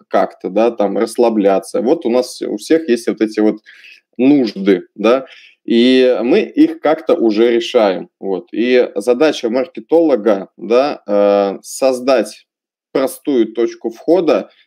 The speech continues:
для клиента, чтобы он, отказавшись от привычки, попробовал ваше новое для него решение, да. То есть, получается, мы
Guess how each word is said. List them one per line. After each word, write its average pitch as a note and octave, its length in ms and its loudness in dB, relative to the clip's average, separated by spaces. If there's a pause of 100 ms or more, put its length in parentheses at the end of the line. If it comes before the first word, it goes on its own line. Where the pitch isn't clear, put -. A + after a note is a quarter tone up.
(120)
для A#2 200 0
клиента, C3+ 640 -2
чтобы A#2+ 420 0 (100)
он, C3+ 420 0 (280)
отказавшись B2+ 800 0
от - 180 -4
привычки, C3 800 -2 (100)
попробовал B2+ 640 0
ваше B2+ 440 0
новое A#2+ 500 0
для G2+ 160 -4
него G#2 340 0
решение, G2 600 -4
да. B2+ 260 -2
То - 140 -4
есть, A#2 300 -6
получается, A#2 580 -2
мы C3+ 380 0